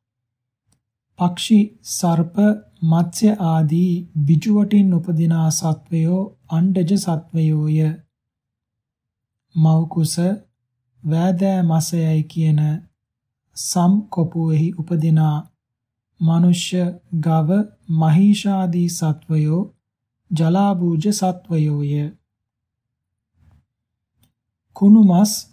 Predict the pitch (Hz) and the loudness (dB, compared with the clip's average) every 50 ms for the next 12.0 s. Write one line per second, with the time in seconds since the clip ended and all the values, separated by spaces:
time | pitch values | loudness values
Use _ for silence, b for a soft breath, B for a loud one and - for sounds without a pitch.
0 | _ _ - - 190 208 220 214 180 170 170 170 180 190 202 208 214 208 170 160 | _ _ -2 2 4 6 6 6 4 2 2 0 0 0 0 0 0 -2 -2 0
1 | 160 160 156 143 165 185 202 202 196 - - - 156 165 - 190 185 170 160 - | 0 0 0 2 2 2 2 2 0 -4 -8 -8 -6 -2 -2 0 0 0 -2 -4
2 | - _ - 160 147 151 165 160 165 180 190 185 185 185 180 180 175 160 180 180 | -10 _ -4 -4 -2 0 -2 -2 -2 -2 -2 -2 -2 0 0 0 2 0 0 0
3 | 185 196 165 151 - 185 170 180 190 180 185 175 170 160 - - 165 156 156 - | -2 -4 -4 -4 -2 -2 -2 0 0 0 0 -2 -2 -4 -4 -4 -4 -6 -6 -6
4 | - 165 165 160 160 160 180 214 - - _ _ _ _ _ _ _ _ _ _ | -6 -4 -2 0 0 0 -2 -4 -6 -10 _ _ _ _ _ _ _ _ _ _
5 | - - - - 170 180 202 208 - 240 220 220 208 180 175 175 170 160 214 220 | -18 -10 -4 -2 0 2 2 2 0 0 0 2 2 2 0 0 0 0 0 -2
6 | - - 175 170 170 - - 170 160 156 156 151 151 151 151 151 151 151 156 208 | 0 -2 -4 -4 -6 -6 -4 -2 0 0 0 0 -2 -2 -2 -2 -4 -4 -6 -10
7 | - _ _ _ _ _ _ _ _ _ _ _ _ _ _ _ _ _ _ _ | -14 _ _ _ _ _ _ _ _ _ _ _ _ _ _ _ _ _ _ _
8 | _ _ _ _ _ _ - 180 175 175 208 208 208 - 208 202 202 - - 185 | _ _ _ _ _ _ -4 -2 0 2 0 0 2 0 0 0 -2 -4 -6 -4
9 | 170 165 165 160 151 165 170 165 165 165 175 165 170 165 156 135 180 180 180 175 | -4 -2 -2 -2 -2 -2 -2 -2 -2 -2 -2 -2 -2 -2 0 0 2 2 0 0
10 | 170 175 165 165 160 156 - - - _ _ _ _ _ - - 175 165 170 180 | 0 0 2 2 0 -2 -4 -8 -14 _ _ _ _ _ -4 -2 0 0 2 2
11 | 185 196 208 208 202 202 202 202 202 208 208 202 196 196 180 170 160 160 165 165 | 2 2 2 2 2 2 2 2 2 2 2 2 2 2 2 2 2 4 4 4